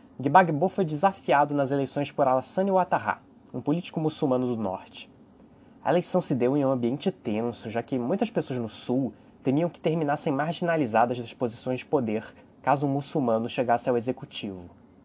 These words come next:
Quando Ouattara ganhou a eleição, com cerca de cinquenta e quatro por cento dos votos,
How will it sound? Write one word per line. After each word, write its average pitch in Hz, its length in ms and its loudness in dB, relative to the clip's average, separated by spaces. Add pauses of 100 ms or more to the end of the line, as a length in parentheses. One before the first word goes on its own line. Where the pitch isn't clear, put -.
(1080)
Quando - 220 6
Ouattara 131 400 6
ganhou 113 420 2
a 127 80 6
eleição, 107 560 0 (380)
com 120 80 -4
cerca - 320 -2
de 123 100 -2
cinquenta 143 440 0
e - 40 -4
quatro - 280 2
por - 180 -14
cento 98 320 -6
dos 92 100 -8
votos, 117 560 -2